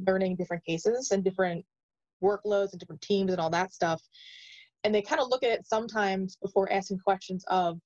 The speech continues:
"That seems like a really long period of time for me to, to be on orientation. Like, shouldn't I have a shorter orientation or whatever?"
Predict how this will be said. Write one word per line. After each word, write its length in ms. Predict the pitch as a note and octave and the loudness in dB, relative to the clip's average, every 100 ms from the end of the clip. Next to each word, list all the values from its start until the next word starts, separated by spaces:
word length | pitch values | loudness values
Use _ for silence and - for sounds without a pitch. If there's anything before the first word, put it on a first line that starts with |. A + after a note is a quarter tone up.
| - | -4
"That 120 | G#3 - | -4 -2
seems 220 | A3+ F#3+ | -6 0
like 80 | G3+ | 0
a 60 | |
really 180 | F#3+ G3 | 2 2
long 200 | F#3+ F#3 - | 0 -4 -2
period 160 | F#3 | -4
of 120 | - | -4
time 340 | F3+ E3+ E3+ E3+ | -6 -2 -2 0
for 120 | F#3+ | 2
me 160 | F#3+ F3+ F3 | 2 2 0
to, 260 | F3 F3+ _ _ | 0 -4 _ _
to 120 | - F3+ | -4 0
be 140 | G3 | 0
on 100 | F3+ | 0
orientation. 600 | F3 E3 G3+ A3+ G#3 F#3 | -2 -4 -2 -2 0 0
Like, 160 | F3+ - | 0 0
shouldn't 240 | G3 G3 | 0 2
I 80 | F3+ | 0
have 180 | F#3 E3+ | 0 -4
a 80 | |
shorter 260 | E3+ F#3 F3 | 0 0 0
orientation 560 | E3+ E3 F3+ F3+ - F3+ | -2 -6 -2 -2 -2 -6
or 120 | D#3+ | -6
whatever?" 500 | D#3 F3+ F#3 E3+ | -2 2 2 0